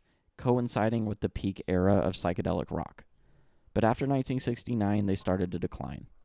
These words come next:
They tried to stick to their original sound, but also added brass and string instruments for the first time, which led to people saying that they were experimenting with their sound. But they kinda weren't. They were kinda just doing the same thing with more instruments.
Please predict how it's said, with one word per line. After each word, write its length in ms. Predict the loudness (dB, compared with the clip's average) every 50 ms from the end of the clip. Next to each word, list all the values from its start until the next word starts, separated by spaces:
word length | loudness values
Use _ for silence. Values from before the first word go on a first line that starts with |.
| -20 _ _ _ -20 -20 _ _ _ _ _ -2
They 100 | -2 0
tried 280 | 2 4 4 4 4
to 80 | 2 0
stick 260 | -2 0 -2 -2 0
to 100 | 2 4
their 180 | 6 6 6 6
original 380 | 6 4 4 4 2 0 0
sound, 460 | 0 0 -2 0 0 2 0 0 0 0
but 140 | -2 0 2
also 380 | 2 2 2 4 4 4 4
added 360 | 4 2 0 0 0 -2 -2 -2
brass 440 | -2 -2 0 0 0 -2 -4 -4
and 120 | -4 -6 -6
string 360 | -6 -6 -4 -2 -2 -2 0
instruments 600 | -2 -4 -4 -6 -8 -8 -4 -4 -4 -4 -6 -8
for 140 | -6 -4 -2
the 80 | -2 -2
first 300 | -2 -4 -4 -4 -4 -4
time, 320 | -4 -4 -2 -2 -4 -6 _ _ _ _ _ _ _ _ _ _ _ _ 0
which 160 | 0 0 2
led 240 | 2 2 2 2 2
to 80 | 2 0
people 260 | 0 0 0 0 -2
saying 300 | -2 0 -2 0 0 -2
that 140 | -2 -2 0
they 100 | 0 2
were 180 | 2 2 2
experimenting 760 | 0 -2 -4 -6 -4 -2 -2 0 0 0 -2 -2 -2 -4 -4
with 140 | -4 -4 -4
their 100 | -6 -6
sound. 380 | -6 -6 -8 -10 -10 -12 -16 -18 _ _ _ _ _ _ _ _ _ _ -20
But 80 | -14 -10
they 80 | -10 -8
kinda 240 | -6 -6 -6 -4
weren't. 300 | -4 -4 -6 -6 -8 -10 -12 -12
They 60 | -12 -12
were 60 | -8
kinda 240 | -4 -2 -2 -2 -2
just 140 | -2 0
doing 140 | 0 2 2
the 80 | 0 -2
same 240 | -2 -2 -4 -2 -2
thing 160 | -2 -2 -4
with 120 | -4 -4
more 160 | -4 -6 -6
instruments. 420 | -6 -6 -8 -10 -14 -16 -16 -20